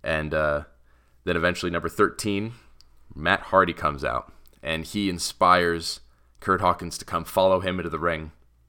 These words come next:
So they run in together, they get a brief flurry of offense, and this is enough time, uh, for Seth Rollins and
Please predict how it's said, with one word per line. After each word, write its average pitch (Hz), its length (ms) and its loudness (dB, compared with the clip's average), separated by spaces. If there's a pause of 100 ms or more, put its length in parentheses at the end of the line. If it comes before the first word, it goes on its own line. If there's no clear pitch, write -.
(540)
So 80 460 2 (560)
they 98 180 6
run 92 200 6
in 90 100 -2
together, 87 460 2
they 82 120 -2
get 80 140 -2
a 76 40 -8
brief 90 260 -2
flurry 87 400 2
of 80 100 -2
offense, 82 640 0 (400)
and 87 120 -4
this - 220 -2 (100)
is 80 160 -6
enough 78 240 -2
time, 87 440 0 (180)
uh, 71 300 -4
for 78 460 -4 (460)
Seth - 300 0
Rollins 85 380 2
and 73 220 -10